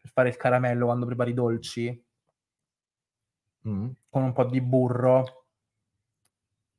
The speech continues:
Speaker 1: E te lo dimentichi sul fornello,
Speaker 2: Eh?
Speaker 1: che c'ha, ha quel sentore leggermente bruciacchiato.
Speaker 2: Eccola Linda, l'abbiamo nominata, abbiamo detto, "Sarà
Speaker 1: Ciao.
Speaker 2: sopravvissuta a queste prime giornate di lavoro?"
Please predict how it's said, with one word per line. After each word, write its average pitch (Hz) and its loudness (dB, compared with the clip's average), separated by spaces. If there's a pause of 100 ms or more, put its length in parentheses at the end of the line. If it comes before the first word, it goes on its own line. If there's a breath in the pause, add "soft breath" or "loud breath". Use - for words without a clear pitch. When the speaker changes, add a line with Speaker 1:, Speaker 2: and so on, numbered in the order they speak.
(260)
Speaker 1:
E 170 2
te 170 4
lo 165 12
dimentichi 156 6
sul 143 4
fornello, 120 2
Speaker 2:
Eh? 110 0 (120)
Speaker 1:
che 131 -4
c'ha, 139 0 (240)
ha 139 2
quel 135 0
sentore 151 0
leggermente 131 0
bruciacchiato. 123 2
Speaker 2:
Eccola 113 8
Linda, 107 4
l'abbiamo 104 4
nominata, 113 4
abbiamo 104 0
detto, 104 -6
"Sarà 294 4
Speaker 1:
Ciao. 254 6
Speaker 2:
sopravvissuta 233 6
a - 0
queste 113 -4
prime 113 -2
giornate 113 0
di 104 0
lavoro?" 113 2